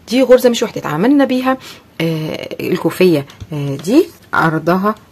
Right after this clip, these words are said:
حوالي عشرين سنتي، تقدري تعمليها عشرة سنتي بس زي ما انا قايله في الفيديو، او تعملي اعرض من كده، او تعمليها، آه، شال. والطول بقى زي ما انت، آه، حابه. في مية وخمسين، آه، سنتي اخدت شله ونص،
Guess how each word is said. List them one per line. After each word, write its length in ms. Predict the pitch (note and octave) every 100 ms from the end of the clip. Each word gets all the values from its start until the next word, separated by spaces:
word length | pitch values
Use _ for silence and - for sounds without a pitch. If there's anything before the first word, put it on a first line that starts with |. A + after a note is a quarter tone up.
| -
حوالي 360 | E3+ F3 D3+ - - E3+
عشرين 340 | - F3+ D3+
سنتي، 320 | - G#3+ B3
تقدري 280 | D4 - F#3+
تعمليها 360 | F#3 E3 E3+ E3+
عشرة 320 | E3 E3+ -
سنتي 180 | F3 E3+
بس 140 | F3
زي 80 | F#3+
ما 60 | F#3
انا 80 |
قايله 160 | D#3+ E3+
في 260 | E3+ - E3
الفيديو، 260 | E3 C#4+
او 60 | E4
تعملي 300 | B3 A#3+ -
اعرض 220 | G3+ F#3+
من 120 | E3
كده، 240 | D#3+ D#4 -
او 60 |
تعمليها، 480 | - E3 E3+ E3 D#3 -
آه، 220 | D3+ D3
شال. 240 | - B3+ G#4 - - - - -
والطول 480 | A3 D#4 C#4+ - D4
بقى 180 | C4 C4
زي 160 | C4+ C4
ما 100 | C4
انت، 180 | B3+ C4+ - - -
آه، 60 |
حابه. 320 | G#3 G#3 - - - - - - - -
في 140 | G#3
مية 180 | G#3+ G3+
وخمسين، 540 | D#3+ F3 E3 F#3 D#3+
آه، 200 | - D3
سنتي 300 | D#3 B3+ E4+ -
اخدت 280 | - C4 A#3+
شله 300 | - G#3+ G3+ G3
ونص، 280 | F3 F#3+ F#3